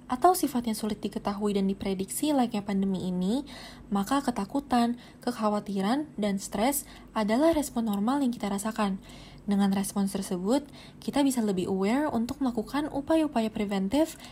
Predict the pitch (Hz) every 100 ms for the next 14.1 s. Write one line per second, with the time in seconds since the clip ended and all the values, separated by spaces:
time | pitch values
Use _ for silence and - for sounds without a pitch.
0 | - - 247 294 254 208 190 190 196 190
1 | 208 269 - 233 233 240 - - - 202
2 | 196 202 202 196 190 190 262 262 240 240
3 | 233 294 285 208 190 175 196 - - -
4 | - _ _ _ _ _ - - - -
5 | - - 240 220 208 208 269 330 - -
6 | 247 233 311 330 - 277 233 220 220 208
7 | 208 - - 320 - 247 220 208 202 190
8 | 196 202 247 - - 220 214 202 202 196
9 | 196 202 208 196 196 196 185 185 254 285
10 | - - - - - 226 247 330 302 269
11 | 240 214 190 196 208 202 202 202 196 202
12 | 208 - 277 294 240 220 214 202 196 196
13 | 196 185 196 - 285 262 220 190 185 180
14 | 175